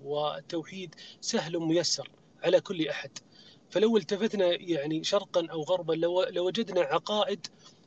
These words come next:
لا تكاد يصدقها عقل، من التثليث عند النصارى ثلاثة في واحد، أو في ال-، في ال-، في الشرق من العقائد ال-، الأمور الأخرى. لكن عندنا الله سبحانه جل جلاله يصف نفسه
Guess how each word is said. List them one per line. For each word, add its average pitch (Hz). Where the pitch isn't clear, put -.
لا 208
تكاد 226
يصدقها 180
عقل، 175
من 165
التثليث 180
عند 151
النصارى 151
ثلاثة 165
في 147
واحد، 143
أو 214
في 180
ال-، 175
في 180
ال-، 165
في 160
الشرق 175
من 160
العقائد 156
ال-، 151
الأمور 170
الأخرى. 165
لكن 214
عندنا 240
الله 214
سبحانه 190
جل 185
جلاله 170
يصف 220
نفسه 185